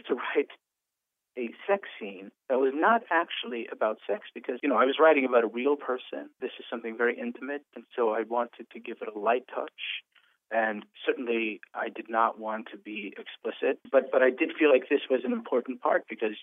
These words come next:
you bring together two people who met only once in their lives and didn't particularly like each other. And now, as a matter of sacred duty, they are supposed to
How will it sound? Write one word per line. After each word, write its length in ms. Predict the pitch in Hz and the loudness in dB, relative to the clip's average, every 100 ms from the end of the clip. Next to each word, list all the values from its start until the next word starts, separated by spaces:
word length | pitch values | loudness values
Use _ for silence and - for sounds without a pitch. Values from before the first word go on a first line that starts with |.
| - | -8
you 100 | 117 | -8
bring 260 | - 131 139 | 0 0 0
together 300 | 127 131 113 | 2 2 2
two 200 | - 131 | -4 -8
people 340 | 143 143 127 | -6 -2 -2
who 100 | 127 | -4
met 300 | 110 123 143 - | -4 2 2 2
only 280 | 131 120 | 2 2
once 280 | 110 120 131 - | 2 0 0 -6
in 120 | 117 | -6
their 120 | 110 | -2
lives 320 | 104 113 127 - | 2 4 2 -4
and 100 | 110 | -8
didn't 240 | 127 104 | -6 -8
particularly 540 | - - 147 - 123 110 | -12 -12 -12 -12 -12 -4
like 200 | 113 139 | -4 -4
each 140 | 113 - | -8 -6
other. 300 | 98 - - - - - - - | -4 -4 -10 -12 -20 -20 -20 -12
And 160 | 117 117 | -4 2
now, 360 | 139 143 123 123 | 6 8 6 4
as 160 | 127 117 | -2 -2
a 40 | |
matter 400 | 113 120 139 127 | -2 0 2 2
of 280 | 113 120 104 _ _ - - | -2 -4 -6 _ _ -10 0
sacred 460 | 143 139 127 117 | 0 0 -6 -6
duty, 440 | 117 165 156 110 107 | -4 -4 -4 -10 -10
they 140 | 113 | -6
are 100 | 113 - | -6 -6
supposed 380 | - 120 117 - 117 | -6 -4 -4 -6 -2
to 200 | 113 | -2